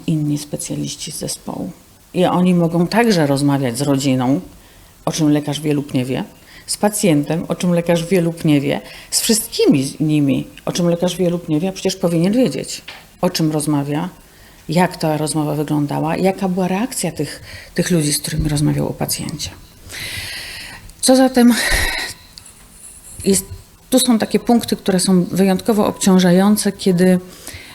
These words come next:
e, państwo pracujecie z pacjentami i to są jednocześnie punkty, gdzie wasza wioska, wasz zespół może dać wam, e, dużo wsparcia, dużo pomocy. Ja o tym powiem za chwileczkę.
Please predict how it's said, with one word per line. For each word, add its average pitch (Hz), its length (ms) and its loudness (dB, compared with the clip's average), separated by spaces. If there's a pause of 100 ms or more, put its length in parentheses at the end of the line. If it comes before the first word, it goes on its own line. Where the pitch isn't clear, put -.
(140)
e, 165 360 6 (420)
państwo 180 400 0 (920)
pracujecie 190 500 0
z - 80 -4
pacjentami 190 540 0
i - 60 -6
to 190 140 -2
są 185 360 0
jednocześnie 185 720 0
punkty, 247 440 0
gdzie 190 280 2 (360)
wasza 190 300 0
wioska, 196 540 0
wasz 165 160 -2
zespół 185 420 -2
może 185 280 2
dać 175 200 0
wam, 175 260 0 (520)
e, 160 300 2 (160)
dużo 180 340 0
wsparcia, 175 420 -2
dużo 165 240 0
pomocy. 165 460 0
Ja 170 120 2
o 175 40 -2
tym 175 220 0 (160)
powiem 165 320 2
za 156 100 -4
chwileczkę. 165 640 -4